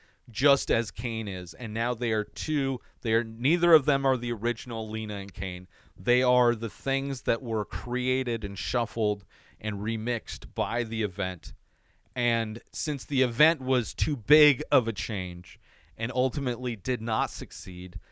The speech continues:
this is in some ways the way they will do it, like, a long game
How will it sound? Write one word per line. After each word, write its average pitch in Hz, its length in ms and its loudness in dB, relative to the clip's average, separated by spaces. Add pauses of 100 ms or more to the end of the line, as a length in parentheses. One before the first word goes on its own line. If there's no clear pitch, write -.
(280)
this 120 320 0
is 127 280 2
in 120 220 -8
some 117 360 -4
ways 107 560 -2
the 110 120 -4
way 98 560 0 (240)
they 104 120 2
will 98 200 -2
do 95 300 -4
it, 92 240 -4 (320)
like, 95 300 -12
a 98 120 -8
long 98 720 -4
game 87 500 -8